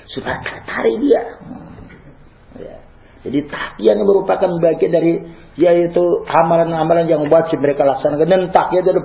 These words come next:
bohong dia. Dan itu adalah sifatnya orang mena-, munafik. Jadi kita dakwai. Selagi mereka tidak menyerang kepada kita,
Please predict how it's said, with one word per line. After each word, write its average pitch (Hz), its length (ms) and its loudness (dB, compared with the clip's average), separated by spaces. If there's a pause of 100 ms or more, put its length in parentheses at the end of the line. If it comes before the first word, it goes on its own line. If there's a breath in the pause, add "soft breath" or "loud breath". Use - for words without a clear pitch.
bohong 160 400 4
dia. 127 400 -2 (240 loud breath)
Dan 160 160 2
itu 165 160 2
adalah 147 160 2
sifatnya 135 400 0
orang 147 240 6
mena-, 151 280 0 (520 loud breath)
munafik. 110 320 -2
Jadi 143 240 4
kita 131 320 0
dakwai. 101 800 -2
Selagi 131 480 2
mereka 113 400 0
tidak 110 240 0
menyerang 120 400 0
kepada 98 240 -4
kita, 110 360 -6